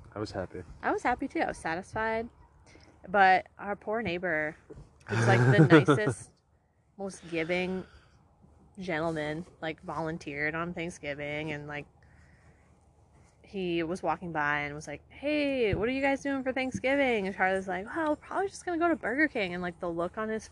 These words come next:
Speaker 2: poor face,
Speaker 1: Yeah.
Speaker 2: he was
Speaker 1: He
Speaker 2: like,
Speaker 1: felt bad for
Speaker 2: he
Speaker 1: us.
Speaker 2: was appalled. Like,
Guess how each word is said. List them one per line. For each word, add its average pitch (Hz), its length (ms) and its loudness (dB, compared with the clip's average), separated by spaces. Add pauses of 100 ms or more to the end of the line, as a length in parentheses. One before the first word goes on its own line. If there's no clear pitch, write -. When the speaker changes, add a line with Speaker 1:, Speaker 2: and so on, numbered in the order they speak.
(140)
Speaker 2:
poor 160 180 -6
face, 160 640 -12 (360)
Speaker 1:
Yeah. 101 240 -6 (360)
Speaker 2:
he 190 180 -4
was 170 260 -4
Speaker 1:
He 110 80 -4
Speaker 2:
like, 151 160 0
Speaker 1:
felt 117 260 -2 (100)
bad 104 260 -4
for 98 240 -8
Speaker 2:
he - 60 0
Speaker 1:
us. 240 40 4
Speaker 2:
was 233 140 0
appalled. 190 640 -6 (480)
Like, 180 160 0